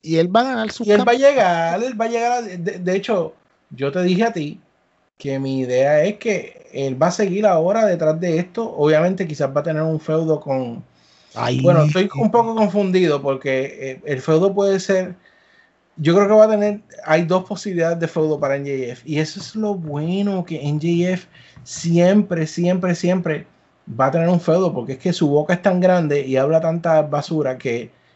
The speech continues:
Speaker 2: él va a buscar feudo. El tipo es bueno, no duden de él. Pero mira, ahora mismo, de hecho, haciendo el,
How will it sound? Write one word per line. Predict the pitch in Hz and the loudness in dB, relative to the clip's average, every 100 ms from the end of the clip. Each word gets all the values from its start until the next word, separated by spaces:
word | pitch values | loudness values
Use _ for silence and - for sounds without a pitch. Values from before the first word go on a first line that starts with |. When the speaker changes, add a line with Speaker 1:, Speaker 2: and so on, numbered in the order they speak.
| _ | _
Speaker 2:
él | - 135 147 | -4 -2 2
va | 180 | 0
a | |
buscar | 180 175 - 185 | 0 -4 0 0
feudo. | 175 170 190 | 2 0 0
El | 139 | 0
tipo | 156 202 | 0 2
es | 175 | 2
bueno, | 170 180 196 156 | 2 2 0 0
no | 151 | 0
duden | 165 180 196 | 0 0 0
de | 185 165 175 196 | 0 0 0 0
él. | 139 - - _ - | -2 -6 -20 _ -4
Pero | 160 156 | 0 2
mira, | 165 160 123 _ _ _ - | 2 0 -2 _ _ _ 0
ahora | 151 185 | 2 2
mismo, | 214 214 185 175 | 0 0 -2 -6
de | 143 147 | -4 -2
hecho, | 170 180 143 - - - _ - | -2 -4 -6 -8 -20 -20 _ -14
haciendo | 147 - 151 160 | -12 -8 -6 -2
el, | 190 | -2